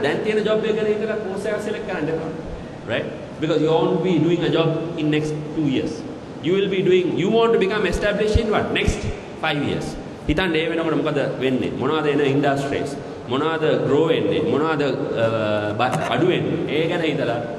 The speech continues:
ෆීල්ඩ් එකක් තෝරගන්න. ඔපචුනිටිස් සහ what is demand. So, uh, I T is good because of these reason. You can live well because it's not a, it's a white collar job.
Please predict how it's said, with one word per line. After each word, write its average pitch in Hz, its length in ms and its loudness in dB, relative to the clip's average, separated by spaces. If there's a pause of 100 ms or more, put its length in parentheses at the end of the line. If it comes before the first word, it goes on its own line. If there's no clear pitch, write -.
(120)
ෆීල්ඩ් 127 260 -2
එකක් 120 160 -2
තෝරගන්න. - 300 -6
ඔපචුනිටිස් 170 680 -2 (180)
සහ - 120 -4 (520)
what 127 200 -4
is 127 60 -4
demand. 117 280 -6 (2250)
So, 170 120 2 (240)
uh, 135 320 2 (600)
I 165 180 -2
T 247 180 -2
is 190 120 -2
good 175 240 2 (400)
because 175 280 2
of 175 120 2
these 156 180 4
reason. 123 320 0 (520)
You 135 100 -10
can 151 180 0
live 185 160 2
well 185 240 2 (520)
because 151 260 0
it's 147 100 0
not 151 160 0
a, 151 140 0
it's 151 120 -2
a 147 60 2
white 139 260 0
collar 123 240 -2
job. 107 200 0